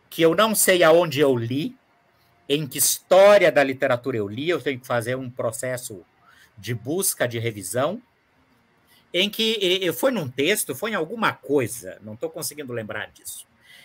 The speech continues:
em que está lá mencionado texto, texto de natureza hebraica, não é? Texto de natureza hebraica, com valor, com valor histórico.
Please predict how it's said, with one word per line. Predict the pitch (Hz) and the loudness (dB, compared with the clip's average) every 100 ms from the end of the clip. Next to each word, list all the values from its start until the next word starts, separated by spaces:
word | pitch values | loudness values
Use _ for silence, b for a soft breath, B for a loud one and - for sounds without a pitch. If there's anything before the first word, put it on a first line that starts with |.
| - | -10
em | 180 | -6
que | 185 | -2
está | - 202 | 0 4
lá | 208 | 4
mencionado | 208 214 - 226 202 165 135 117 - _ - | 4 2 0 2 4 4 4 -4 -12 _ 4
texto, | 254 262 - - - 302 330 - _ _ _ _ _ _ _ _ _ _ | 6 6 2 -2 2 2 0 -6 _ _ _ _ _ _ _ _ _ _
texto | 233 262 - - 254 | 4 6 4 -2 -4
de | 185 | 0
natureza | 196 190 185 180 180 147 | 4 4 4 2 4 2
hebraica, | 143 120 143 165 196 - 233 277 - _ _ _ _ _ _ _ _ _ | 0 2 6 6 4 0 0 0 -4 _ _ _ _ _ _ _ _ _
não | 135 135 131 | -4 -2 0
é? | 151 214 | 0 0
Texto | - 240 269 233 | 2 2 2 -2
de | 180 | -4
natureza | 170 160 151 147 127 | -4 -2 0 0 -2
hebraica, | 120 113 117 127 - 214 285 _ _ b b _ | -4 -2 -2 -4 -4 -4 -6 _ _ b b _
com | - 269 311 247 | 2 4 4 2
valor, | 214 190 190 220 269 240 240 _ | 6 6 6 4 4 0 -12 _
com | - 285 | 2 4
valor | 226 254 220 220 269 - | 6 4 6 6 4 2
histórico. | 254 - - 240 175 143 117 - - | 0 0 4 4 6 2 -4 -12 -20